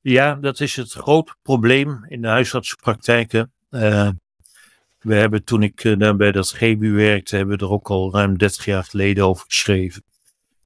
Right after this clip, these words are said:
En het wil er maar niet uit. Het is voor artsen zoiets gewoonlijks om, eh,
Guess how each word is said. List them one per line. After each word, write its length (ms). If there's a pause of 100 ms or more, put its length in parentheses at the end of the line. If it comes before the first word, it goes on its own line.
(100)
En 320
het 280
wil 440
er 240
maar 300
niet 300
uit. 420
Het 240
is 160
voor 220
artsen 420
zoiets 520
gewoonlijks 720
om, 300
eh, 160